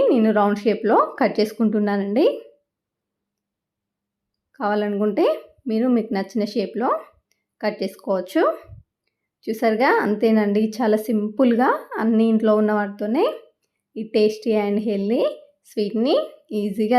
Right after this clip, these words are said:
రెడీ చేసుకోవచ్చండి. So ఫ్రెండ్స్, తప్పకుండా ట్రై చేయండి. అలాగే మీకు నచ్చిందనుకోండి,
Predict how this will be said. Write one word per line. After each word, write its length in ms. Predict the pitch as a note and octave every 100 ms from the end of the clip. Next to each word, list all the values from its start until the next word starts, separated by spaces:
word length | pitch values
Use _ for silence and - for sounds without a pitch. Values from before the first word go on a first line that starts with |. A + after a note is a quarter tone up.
| A3+
రెడీ 180 | G3 G3+
చేసుకోవచ్చండి. 720 | A3+ - G#3+ G#3 A#3 G#3 D#4 D5 - - _ _ _
So 100 | - G#3
ఫ్రెండ్స్, 300 | C4 D#4 B4+ - -
తప్పకుండా 540 | - - - F4+ C#4+ B3+
ట్రై 140 | G#3+ G#3+
చేయండి. 340 | A#3 G#3+ A3 E4+ D5 - - _ _ -
అలాగే 320 | G#3+ G#3+ A3+
మీకు 240 | A#3+ A3+
నచ్చిందనుకోండి, 880 | A#3 A3 - A#3 A3+ G#3+ A3 A3 C4+